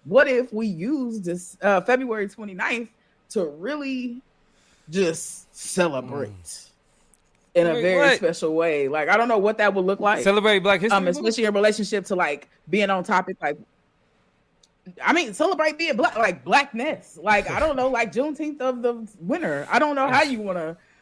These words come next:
Speaker 1: frame it. I just think the, the timeline, this is just what they said,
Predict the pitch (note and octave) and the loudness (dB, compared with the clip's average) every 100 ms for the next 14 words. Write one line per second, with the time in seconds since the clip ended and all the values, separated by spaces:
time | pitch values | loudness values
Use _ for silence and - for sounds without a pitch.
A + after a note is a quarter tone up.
0 | _ - A#3 E4 A#3 D3 E3 _ _ _ | _ -2 0 2 0 -6 -10 _ _ _
1 | _ _ _ F#3+ G#3+ B3+ A#3 B3 A#3+ A3+ | _ _ _ 0 2 2 2 2 2 -2
2 | _ _ - E3+ F3 G3 F#3+ F#3+ A3+ A3 | _ _ -12 -4 0 0 -2 -4 -2 -2
3 | A3 G#3 G#3+ G3+ A3 A#3+ A3 G3+ F#3 G#3 | -2 -4 -4 -6 -6 -10 -12 -10 -8 -6
4 | F3 C3 F2 | -6 -6 -8